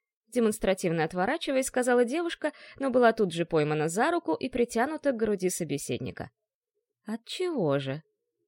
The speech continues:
шепнул он ей на ушко и, найдя губами алый рот Эмпиры, поцеловал.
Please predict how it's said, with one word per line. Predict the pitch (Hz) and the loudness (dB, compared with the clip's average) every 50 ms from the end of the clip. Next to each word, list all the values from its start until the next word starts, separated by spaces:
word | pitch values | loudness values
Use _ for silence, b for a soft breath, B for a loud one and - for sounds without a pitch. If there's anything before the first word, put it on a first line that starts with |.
| _ - | _ -12
шепнул | - - 220 - 190 175 165 156 | -8 -6 -6 -4 -2 0 2 2
он | 151 156 | 2 2
ей | 156 156 156 | 0 0 0
на | 156 165 170 202 | 0 0 0 -2
ушко | 262 339 - - - 302 - b b b b | -2 -4 -6 -6 -8 -8 -8 b b b b
и, | b 269 | b -2
найдя | 269 269 269 262 254 302 330 | -2 0 0 2 2 2 2
губами | 285 220 196 175 196 233 262 247 214 - | 2 0 0 2 2 2 2 2 0 0
алый | - 156 147 143 143 143 | 0 0 0 0 0 0
рот | 143 139 143 - - | -2 -2 -4 -4 -6
Эмпиры, | - 170 165 165 - 226 294 294 262 247 | -6 -6 -6 -6 -4 -4 -2 -2 -2 -4
поцеловал. | - 196 190 - - 147 135 131 123 - - - - | -4 -8 -8 -8 -8 -8 -8 -8 -8 -8 -10 -12 -12